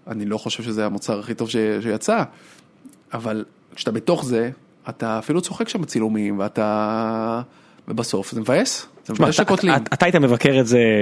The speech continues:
Speaker 2: בעצמך כנראה,
Speaker 1: נכון.
Speaker 2: בארסיות, ב-, ברייטינג.
Speaker 1: נכון.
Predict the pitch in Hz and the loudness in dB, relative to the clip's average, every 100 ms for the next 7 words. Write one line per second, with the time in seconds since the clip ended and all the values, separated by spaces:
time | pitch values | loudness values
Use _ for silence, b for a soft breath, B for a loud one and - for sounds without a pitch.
0 | 101 101 113 107 - 113 135 135 143 131 | 4 4 2 2 2 2 4 4 4 4
1 | 123 131 113 113 113 113 - 127 135 127 | 6 6 6 6 6 4 6 6 6 6
2 | 113 104 107 104 95 85 - 143 202 | 4 6 6 4 2 -2 -6 -8 -6